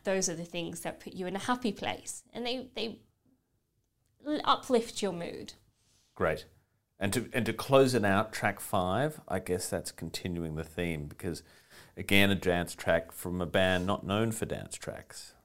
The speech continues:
Speaker 1: I, correct, yeah. Um, Coldplay, Adventures of a Lifetime. This is the most recent adult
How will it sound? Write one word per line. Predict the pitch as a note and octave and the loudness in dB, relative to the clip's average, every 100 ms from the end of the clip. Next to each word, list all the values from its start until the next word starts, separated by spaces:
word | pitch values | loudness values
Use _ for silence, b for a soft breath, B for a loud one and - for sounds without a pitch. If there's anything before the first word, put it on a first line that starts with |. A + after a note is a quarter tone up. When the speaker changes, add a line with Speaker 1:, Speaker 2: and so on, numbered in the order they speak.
| - | -4
Speaker 1:
I, | B3 G3 - | -4 -4 -4
correct, | - G#3 C4 - - - | 6 6 6 2 -4 -6
yeah. | G#3 C4 A3+ - A3+ - - | 2 2 2 -2 -10 -12 -6
Um, | A#3+ G#3+ G3+ | 0 0 0
Coldplay, | G3+ - G3+ G#3+ - G#3+ B3 G4 - - | -6 0 0 0 0 2 2 0 -4 -2
Adventures | A3+ - G#3 G#3 G#3 | -2 0 -2 -2 -4
of | G#3+ G#3 | -4 -2
a | |
Lifetime. | F#3+ F#3+ - - - A#3+ D4+ D#4+ B B B B B B B - | -2 -2 -6 -8 -4 -2 -4 -6 B B B B B B B 0
This | C4 C4 | 2 4
is | C4 B3 A#3 A#3 - - G#3 | 4 6 6 4 0 -12 -12
the | A3 G#3+ G#3 G3+ G3 G3 - | -2 0 2 0 0 -2 -4
most | G#3+ G#3 G#3 - - - - | -4 -2 0 -2 -6 -12 -6
recent | G3+ G3+ - F#3 F#3 - B B B _ | -4 -2 -2 -4 -6 -10 B B B _
adult | G#3 G3+ F#3 E3+ - - | -2 2 2 0 -4 -8